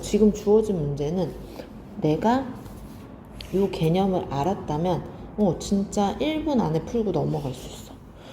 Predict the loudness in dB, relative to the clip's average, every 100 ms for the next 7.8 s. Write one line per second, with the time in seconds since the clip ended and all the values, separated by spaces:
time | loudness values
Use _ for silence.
0 | -16 -8 -2 2 2 2 -2 -2 -4 -2
1 | 2 2 2 -2 0 -2 0 2 0 0
2 | -8 -14 -14 -14 0 2 4 2 -4 -6
3 | 2 4 4 2 0 -2 -2 -2 -2 0
4 | 2 2 2 0 2 2 2 0 0 0
5 | 0 -2 -2 -2 -4 -4 -4 -8 -14 -16
6 | -14 -6 -4 -2 2 0 0 -4 -10 -14
7 | -12 -6 -4 -2 0 2 2 0